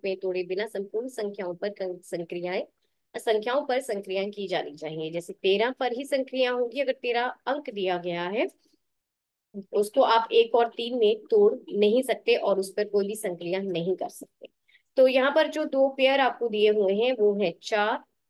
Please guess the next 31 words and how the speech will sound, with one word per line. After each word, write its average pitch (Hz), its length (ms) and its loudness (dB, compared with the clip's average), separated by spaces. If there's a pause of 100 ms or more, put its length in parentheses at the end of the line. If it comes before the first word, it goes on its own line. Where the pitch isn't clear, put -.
दस 196 500 -6 (180)
और 165 220 -4 (340)
तेईस। 208 360 -6 (500)
अगर 220 220 2
मैं 277 100 2
इसको - 280 -4
देखती 285 300 -6
हूँ 302 240 -4
तो 269 100 0 (880)
चार 285 340 0
को 269 200 2
अगर 240 240 0
मैं 269 100 0
तीन 269 260 -8
से 294 140 -6
गुना 214 260 0
करूँ 160 300 -6 (1300)
और 196 180 2
उसमें 196 380 -6
दस 202 240 -4
को 220 220 -6
जमा 196 300 -2
कर 190 180 -4
दूं, 156 260 -6 (120)
मेरे 175 180 -4
पास 170 300 -4
आता 165 260 -4
है, 170 280 -2 (720)
अ, 160 60 0 (560)
बारह 165 400 4
और 175 500 -2